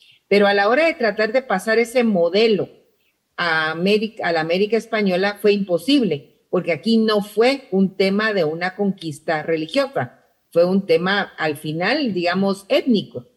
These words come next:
Pero ese, esa etnicidad no se pudo separar. O sea, no podíamos tener solo indígenas de un lado y españoles del otro.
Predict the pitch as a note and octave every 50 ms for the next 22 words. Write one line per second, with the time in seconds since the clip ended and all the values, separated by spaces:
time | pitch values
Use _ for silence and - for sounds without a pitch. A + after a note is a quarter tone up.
0 | _ _ _ _ _ _ G#3+ G#3 G3+ G#3 G#3 A3 A3+ - D4+ D4 C#4 C4+ B3+ -
1 | - G#3+ A3 A3 - C4+ B3+ A#3+ A#3 A3 G#3 F#3+ - F3 G3+ G#3 G3+ G3 G3+ G#3
2 | G3 G3+ A3 B3 C#4+ D4+ C#4+ C4+ B3 - A3+ A#3 A#3 A3+ A3+ - - A3 G3 -
3 | - G#3 A#3 C#4+ D#4+ D4+ D4+ - - _ _ _ _ _ _ _ _ - F#3+ G3
4 | A#3 A#3 A3+ A3+ A3 G3+ A3 A3+ A#3 A#3 A#3 A#3 A3+ A3+ A3+ G#3+ G3+ - G3 F#3+
5 | G3 G3+ G#3+ G#3 - - A#3 A3 A3 A3 G#3 G3+ G3 F#3 F#3 F3+ F3 G3+ G3+ G#3+
6 | A3+ G#3+ G3+ F#3 E3+ F#3+ F3+ F#3+ G#3+ A3 A#3 A#3+ A#3 A3+ G#3+ G3 F#3+ F3 E3+ E3
7 | - _ D3+ E3 F3 F#3 G3+ G#3+ G#3+ F#3+ F3 E3+ G3 G3 B3 B3+ B3 B3+